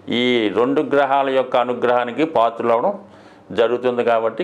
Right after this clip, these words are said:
కంపల్సరీగా మరి ఈ రెండు కంపల్సరీగా పాటించండి.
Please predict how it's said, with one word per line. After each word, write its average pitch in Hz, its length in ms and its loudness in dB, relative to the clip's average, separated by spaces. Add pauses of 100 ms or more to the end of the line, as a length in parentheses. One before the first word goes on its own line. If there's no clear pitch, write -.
(120)
కంపల్సరీగా 117 600 0 (340)
మరి 110 180 2 (420)
ఈ 113 120 0
రెండు 135 240 0 (240)
కంపల్సరీగా 123 720 0
పాటించండి. 117 520 -4